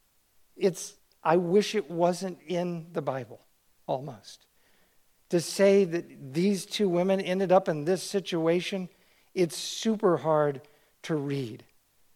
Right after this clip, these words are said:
But this was a situation that resulted from Israel's continued sin and departure from the Lord. And he had told them, he had told them this very thing, this exact thing would happen. Back in Deuteronomy, M-, Moses said,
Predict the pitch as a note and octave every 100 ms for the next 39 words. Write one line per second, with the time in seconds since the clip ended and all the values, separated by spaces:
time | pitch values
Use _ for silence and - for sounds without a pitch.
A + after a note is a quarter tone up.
0 | _ _ - D#3+ E3 F#3 G#3+ F3 E3+ -
1 | G3 - F#3 F3+ F3 F#3+ F3+ E3+ D#3 D3
2 | F3 F3+ E3 F3 E3 F#3 E3 F#3 F3 -
3 | - E3+ - G3 G3 F#3+ D#3 - - G3
4 | E3 C#3 D3+ D#3+ - F3+ F#3 - F3 D3
5 | E3+ E3 D#3+ F3+ F3 D3 E3+ A3 B3 -
6 | C#4+ E4+ D#4+ C#4+ F#3 E3 _ _ _ _
7 | _ - A#3 E3+ - C4+ C#4 G#3+ E3+ D#3+
8 | F3 - E3 G3 A3+ F3 - A3+ A3 C3
9 | - _ _ _ - G#3+ - E3+ C#3 C3+
10 | D#3+ B3+ A#3 - - A3+ A3 G3+ E3 F3
11 | D#3 B2+ A2 _ _ _ _ _ _ F#3+
12 | A3+ A3 F3+ G3+ G3 G3 G3+ G3+ G3+ G3
13 | F3+ - E3 F3+ G3 F#3 D#3+ - G3 F#3